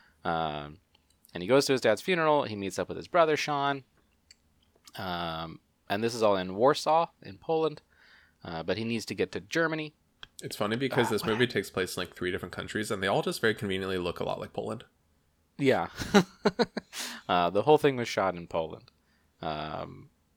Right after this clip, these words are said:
Speaker 1: I'm
Speaker 2: But a lot
Speaker 1: trying
Speaker 2: of it takes
Speaker 1: to
Speaker 2: place
Speaker 1: remember.
Speaker 2: in Paris, France.
Speaker 1: Oh, the, uh, yeah, yeah. A lot of it does take place in Paris.
Speaker 2: It's, uh, I think the next plot relevant thing is then his brother is, like, instructed to call him up and, like, meet with him.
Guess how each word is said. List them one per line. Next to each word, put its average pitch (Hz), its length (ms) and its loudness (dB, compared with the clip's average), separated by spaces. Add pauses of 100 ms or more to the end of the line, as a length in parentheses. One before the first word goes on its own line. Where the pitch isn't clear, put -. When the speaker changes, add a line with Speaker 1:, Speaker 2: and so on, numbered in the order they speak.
(400)
Speaker 1:
I'm 123 140 -4
Speaker 2:
But 98 100 0
a 98 40 2
lot 92 120 6
Speaker 1:
trying 107 40 6
Speaker 2:
of 117 60 6
it 151 160 2
takes 104 100 0
Speaker 1:
to 151 100 0
Speaker 2:
place 123 160 6
Speaker 1:
remember. 95 260 -4
Speaker 2:
in 85 40 -4
Paris, 90 180 -2
France. 98 380 -8 (1160)
Speaker 1:
Oh, 113 320 10 (240)
the, 113 600 4
uh, 135 140 4
yeah, 123 500 6
yeah. 117 280 6
A - 20 4
lot 127 180 6
of 131 60 0
it 127 80 -4
does 120 160 2
take 107 200 -6
place 98 200 -4
in 92 120 -10
Paris. 90 220 -2
Speaker 2:
It's, - 140 0
uh, 107 200 6
I 101 80 2
think 131 160 2
the 127 60 4
next 104 260 0
plot 85 240 2
relevant 90 300 0
thing 90 140 0
is 82 120 -6
then 87 140 -2
his 90 260 -4
brother 87 460 -2
is, 85 120 -4
like, 87 140 -4
instructed 82 520 -6
to - 60 -10
call 82 200 -4
him 82 200 -6
up 80 160 -6
and, 82 100 -8
like, 85 120 -12
meet 78 100 -12
with 87 120 -12
him. 92 120 -6